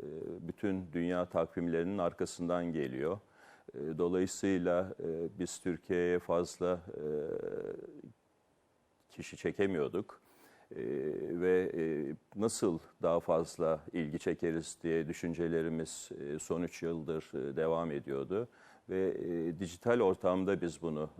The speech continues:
e, gerçekleştirebilir miyiz diye çalışmalara başlatmıştık. Fakat pandemiyle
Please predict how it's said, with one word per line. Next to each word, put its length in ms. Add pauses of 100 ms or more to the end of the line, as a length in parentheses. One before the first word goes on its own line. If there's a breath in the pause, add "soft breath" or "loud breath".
(140)
e, 20
gerçekleştirebilir 1040
miyiz 420
diye 260
çalışmalara 680
başlatmıştık. 880 (400 loud breath)
Fakat 340
pandemiyle 840